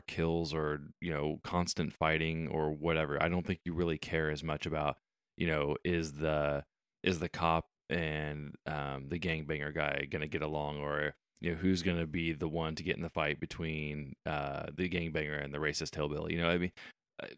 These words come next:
I don't particularly care about that when I'm watching Dawn of the Dead. I just want to see,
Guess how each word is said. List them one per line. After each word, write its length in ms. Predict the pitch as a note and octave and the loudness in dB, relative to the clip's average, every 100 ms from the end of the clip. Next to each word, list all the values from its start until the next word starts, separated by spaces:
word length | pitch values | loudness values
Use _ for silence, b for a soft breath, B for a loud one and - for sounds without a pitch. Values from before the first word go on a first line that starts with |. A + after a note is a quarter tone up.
| _ - | _ 2
I 100 | A#2 | 6
don't 200 | A#2 - | 4 2
particularly 360 | G2+ F#2+ F2 | -2 -2 -4
care 240 | - E2+ E2 | -2 2 2
about 220 | D2 C#2+ | 2 0
that 140 | D2 | -2
when 120 | D#2+ D#2 | 0 0
I'm 100 | D#2 | 0
watching 320 | D#2 E2 D#2+ | -2 -4 -4
Dawn 300 | D#2+ D#2 D#2+ | -2 -2 -2
of 60 | |
the 100 | D2 | -4
Dead. 240 | D2+ D2 D2 | -2 -2 2
I 120 | E2 | 0
just 200 | E2 - | 0 0
want 160 | F2+ D2 | -2 -2
to 80 | D#2 | -4
see, 520 | - D#2 D2 D2+ | -2 0 0 0